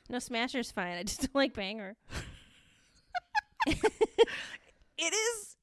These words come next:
Speaker 2: it is uniquely terrible, although earlier in the night,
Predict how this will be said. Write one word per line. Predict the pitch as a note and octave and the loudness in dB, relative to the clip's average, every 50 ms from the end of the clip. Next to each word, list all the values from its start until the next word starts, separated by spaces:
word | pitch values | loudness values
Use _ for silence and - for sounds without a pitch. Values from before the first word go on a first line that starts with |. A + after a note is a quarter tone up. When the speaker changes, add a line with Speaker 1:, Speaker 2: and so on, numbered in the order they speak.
| _ - | _ -4
Speaker 2:
it | D#4+ E4+ | -2 0
is | F4+ G#4+ F#4+ F4+ | 2 0 0 0
uniquely | E4+ F#4 D#4 C4 B3+ A#3+ - A#3 A3+ A3 | -2 -2 -2 -2 -2 -4 -4 -4 -6 -4
terrible, | - - G#3+ G#3+ G#3 G3 F3 F3 D#3+ D#3+ E3 - | -2 2 2 4 4 4 4 4 4 2 4 4
although | - G3 G3 F#3 G3+ G3 G3 F#3 - | 4 4 6 8 8 8 8 6 6
earlier | - C4 E4 G4+ G#4+ G4+ F#4 D#4+ C#4 B3+ | 4 4 4 2 2 0 2 2 4 4
in | A#3+ | 4
the | A3 G#3+ | 4 4
night, | G3 F#3+ F#3 F#3 F3+ F3 - | 4 4 4 4 4 2 2